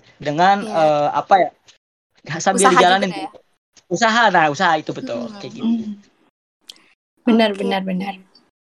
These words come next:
Speaker 2: Keren banget nih, Kak Zaki. Aku ngegaris bawahin banget nih ya, yang ini loh. Mimpi itu bakal jadi rencana, rencana bakal berubah jadi komitmen, dan nanti komitmen bakal berubah jadi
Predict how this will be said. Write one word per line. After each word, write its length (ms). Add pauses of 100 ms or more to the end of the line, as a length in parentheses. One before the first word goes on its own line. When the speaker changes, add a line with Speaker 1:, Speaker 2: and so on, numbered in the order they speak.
(480)
Speaker 2:
Keren 240
banget 300
nih, 80
Kak 120
Zaki. 240
Aku 440
ngegaris 400
bawahin 340
banget 320
nih 140
ya, 80 (240)
yang 240
ini 240
loh. 260 (340)
Mimpi 320
itu 160
bakal 400
jadi 240
rencana, 640 (240)
rencana 400
bakal 320
berubah 320
jadi 240
komitmen, 480
dan 160
nanti 160
komitmen 480
bakal 240
berubah 320
jadi 400